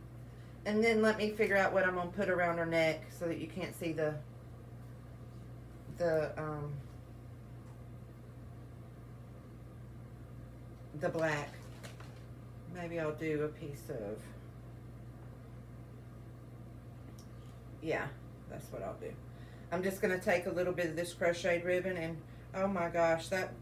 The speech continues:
<laughs> I couldn't do that again if I tried. That piece, that remnant that I had of a piece was exactly the length I needed. And I'm just gonna, um,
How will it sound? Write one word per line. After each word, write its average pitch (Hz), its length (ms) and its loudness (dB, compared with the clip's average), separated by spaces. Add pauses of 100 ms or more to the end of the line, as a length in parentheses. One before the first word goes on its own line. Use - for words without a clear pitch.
(140)
<laughs> - 960 -10
I 190 120 4
couldn't 190 260 2
do 175 120 0
that 185 180 4
again 180 220 0
if 180 140 -2
I 180 80 4
tried. 190 420 4
That 202 340 8
piece, 214 420 2
that 190 360 2
remnant 202 400 2
that 170 120 4
I 170 100 6
had 160 440 4 (260)
of 170 120 4
a 165 60 4
piece 180 420 2
was 165 160 2
exactly 175 500 2
the 160 120 2
length 160 300 0
I 156 80 0
needed. 147 340 0 (520)
And 170 140 2
I'm 175 160 4
just 185 220 -2
gonna, 170 380 4
um, 151 340 2